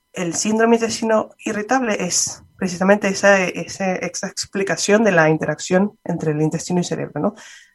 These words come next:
De hecho, se ha cambiado la nomenclatura. Antes se llamaba, antes era parte de los trastornos funcionales gastrointestinales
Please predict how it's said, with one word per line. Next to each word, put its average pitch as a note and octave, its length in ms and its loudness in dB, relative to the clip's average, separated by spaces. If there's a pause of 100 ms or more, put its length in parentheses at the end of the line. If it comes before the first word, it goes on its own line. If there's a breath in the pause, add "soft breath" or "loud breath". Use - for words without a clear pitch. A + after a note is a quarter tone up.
De E3 100 0
hecho, G3 400 2 (140)
se - 220 -8
ha F3 40 2
cambiado G3 300 4
la F#3 100 6
nomenclatura. E3+ 580 4
Antes F3+ 180 0
se F#3+ 120 -8
llamaba, E3+ 600 6
antes F3+ 640 0
era G3+ 180 2
parte F#3+ 360 2
de F3+ 100 2
los E3+ 200 0
trastornos F#3+ 480 0
funcionales F3+ 480 4
gastrointestinales F#3 960 -2